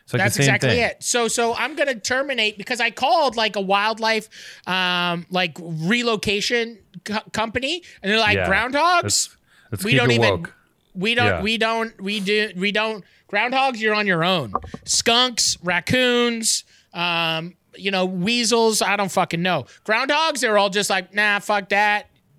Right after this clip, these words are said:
Speaker 2: Have fun.'" And
Speaker 1: I
Speaker 2: I
Speaker 1: hit
Speaker 2: was
Speaker 1: a
Speaker 2: just like,
Speaker 1: skunk.
Speaker 2: "Huh. You hit a
Speaker 1: I hit
Speaker 2: skunk?"
Speaker 1: a,
Speaker 2: Oh
Speaker 1: I
Speaker 2: my
Speaker 1: hit
Speaker 2: goodness.
Speaker 1: a skunk on Saturday. It was sad. I, I was driving back from playing poker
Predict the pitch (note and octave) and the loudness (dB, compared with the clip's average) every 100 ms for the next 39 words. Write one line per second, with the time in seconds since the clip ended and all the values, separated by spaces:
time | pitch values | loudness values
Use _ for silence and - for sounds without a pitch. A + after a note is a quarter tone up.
0 | - - G#3 - G3 E3 B2+ _ - _ | -8 -4 -2 0 0 0 -6 _ -20 _
1 | _ _ G3+ G#3+ A3+ F#3 G3+ G#3 F3 D#3+ | _ _ 0 4 4 4 4 4 4 2
2 | - _ _ _ - - _ - G#3+ F#3+ | -4 _ _ _ -20 -20 _ -6 -2 0
3 | G2+ - _ - F3+ C#3+ F3+ A#3 C3+ F#3+ | -2 -12 _ -4 -2 0 0 0 2 2
4 | F#3 - - - C#3+ D#3 F3 D3+ A#2+ E3+ | 2 -2 -10 -4 0 2 2 0 0 -2
5 | D#3+ D3 A#2 - D3 E3 C#3+ A2+ G2+ - | 0 -2 -2 -4 0 0 2 0 -2 -2
6 | A2+ C3+ G2+ G2 G#2+ A2+ G#2+ B2 C3 C#3 | -2 0 0 -2 -2 -2 0 -2 -2 -2
7 | B2 B2+ - A#2 F#2+ A#2+ A#2 F#2+ B2 A#2 | -2 -2 -4 -8 -6 -4 -4 -2 -2 -2
8 | A2+ G2 | -2 -4